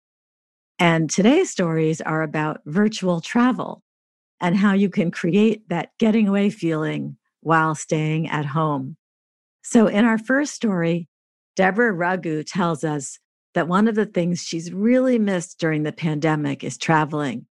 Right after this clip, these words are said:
She had a trip canceled right at the beginning of the pandemic and nothing since then. So she was craving some of that good feeling that you get from traveling and seeing new places. So Deborah leafed through her old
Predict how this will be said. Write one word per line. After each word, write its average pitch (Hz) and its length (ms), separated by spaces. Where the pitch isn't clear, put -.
She 233 220
had 254 120
a 233 100
trip - 300
canceled 180 480
right 185 240
at 214 120
the 180 80
beginning 165 420
of 190 60
the 214 100
pandemic 220 720
and 151 220
nothing 185 340
since 165 400
then. 185 380
So - 140
she 240 180
was 202 260
craving 185 680
some 160 200
of 160 80
that 156 300
good 185 240
feeling 165 340
that 147 140
you 151 100
get 156 240
from 143 160
traveling 170 720
and 143 160
seeing 160 400
new 156 120
places. 156 800
So 254 200
Deborah 247 440
leafed 220 420
through 208 200
her 180 180
old 170 260